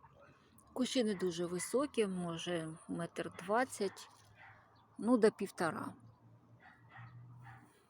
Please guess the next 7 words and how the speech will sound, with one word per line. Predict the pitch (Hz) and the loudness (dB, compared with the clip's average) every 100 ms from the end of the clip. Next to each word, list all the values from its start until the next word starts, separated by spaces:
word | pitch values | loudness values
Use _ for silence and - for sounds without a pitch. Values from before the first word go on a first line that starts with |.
| _ - | _ 0
Але | 202 202 | 4 6
стиглі | 196 - 269 277 247 | 4 4 2 4 2
були | 226 240 233 233 - _ - | 6 8 10 8 6 _ -20
самі | - - 208 214 | -6 4 4 4
перші | - 226 254 - 220 202 | 2 2 2 2 4 4
з | 202 - - - - | 2 -10 -12 -20 -14
високорослих | 175 180 196 - 185 156 - 165 - | -6 -4 -2 0 0 0 -6 -8 -8